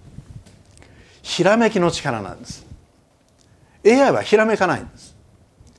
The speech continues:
人間にはひらめきの力が。これどういうことかっていうと、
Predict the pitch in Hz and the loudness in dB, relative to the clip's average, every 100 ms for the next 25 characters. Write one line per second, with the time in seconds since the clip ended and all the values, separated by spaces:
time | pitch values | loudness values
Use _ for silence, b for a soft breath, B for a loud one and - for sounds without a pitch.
0 | _ - 175 196 175 170 147 101 - 185 | _ -2 0 0 0 -2 -2 -4 -2 0
1 | 208 185 170 139 147 110 90 - - B | 0 0 -4 -6 -8 -8 -10 -16 -20 B
2 | B B B 233 160 311 180 135 110 - | B B B 2 4 4 2 0 -4 -6
3 | 98 - 110 | -8 -2 -4